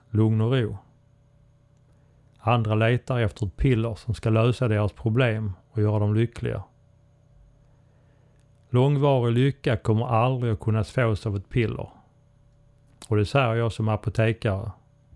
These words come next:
Precis som jag refererade till i podcastavsnittet om mysteriet människan med Atmanambi,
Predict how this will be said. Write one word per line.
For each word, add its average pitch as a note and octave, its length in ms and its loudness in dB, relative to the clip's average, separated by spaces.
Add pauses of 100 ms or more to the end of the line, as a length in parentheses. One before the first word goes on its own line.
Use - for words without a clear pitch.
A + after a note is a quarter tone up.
(1120)
Precis C3 600 0
som A#2 120 -4
jag C3 140 0
refererade A2+ 720 0
till A2 280 0
i G#2+ 60 0
podcastavsnittet G#2+ 1400 -2
om A2+ 140 2
mysteriet G#2+ 580 0
människan A2 680 0
med G2+ 220 0 (300)
Atmanambi, A2+ 960 0